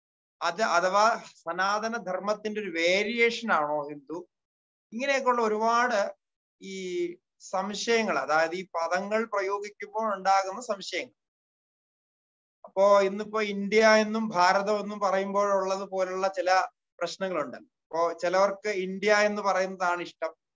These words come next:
മറ്റു ചിലർക്ക് ഭാരതം എന്ന് പറയുന്നതാണ് ഇഷ്ടം. അപ്പോ ഇത് രണ്ടും ഒരേ രാജ്യം തന്നെയാണ് എന്ന് നമുക്ക് അറിയാമെങ്കിലും ഈ ഇഷ്ടാനിഷ്ടങ്ങളുണ്ട് അവിടെ.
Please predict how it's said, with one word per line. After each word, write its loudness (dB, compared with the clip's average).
മറ്റു -4
ചിലർക്ക് -2
ഭാരതം 4
എന്ന് -6
പറയുന്നതാണ് 0
ഇഷ്ടം. -14
അപ്പോ -2
ഇത് -6
രണ്ടും 0
ഒരേ 0
രാജ്യം -2
തന്നെയാണ് 0
എന്ന് -6
നമുക്ക് 0
അറിയാമെങ്കിലും 2
ഈ -4
ഇഷ്ടാനിഷ്ടങ്ങളുണ്ട് 2
അവിടെ. -4